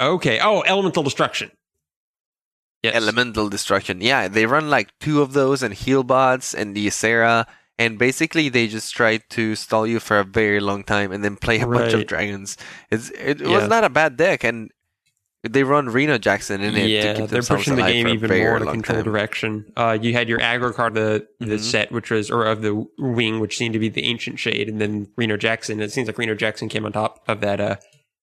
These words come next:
Speaker 1: that particular fight. We'll see.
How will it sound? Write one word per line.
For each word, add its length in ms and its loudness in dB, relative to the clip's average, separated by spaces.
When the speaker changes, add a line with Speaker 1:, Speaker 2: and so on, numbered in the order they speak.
Speaker 1:
that 140 -4
particular 380 -4
fight. 300 -4
We'll 220 0
see. 460 0